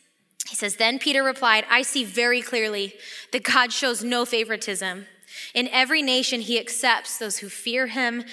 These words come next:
and who do what is right.'" This is the message of good news for the people of Israel, that there is peace with God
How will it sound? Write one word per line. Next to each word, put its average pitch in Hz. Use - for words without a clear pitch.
and 208
who 220
do 202
what 190
is 180
right.'" 120
This 208
is 226
the 240
message 240
of 202
good 269
news 233
for 247
the 240
people 240
of 202
Israel, 202
that 185
there 220
is 208
peace 262
with -
God 180